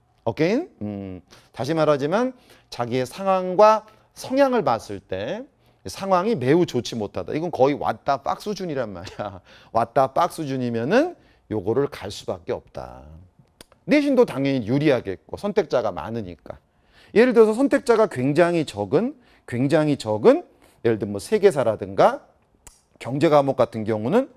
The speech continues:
뭐 한 학교에 뭐 선택자가 열 명이다 또는 스무 명이다. 그러면 일 등을 해야만 내신 일 등급이 나오는 거잖아. 전체의 사 프로를 일,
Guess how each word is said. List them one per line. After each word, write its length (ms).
뭐 120
한 140
학교에 540
뭐 80
선택자가 640
열 200
명이다 540
또는 160
스무 260
명이다. 560
그러면 320
일 240
등을 260
해야만 480
내신 340
일 140
등급이 340
나오는 380
거잖아. 440
전체의 340
사 200
프로를 500
일, 140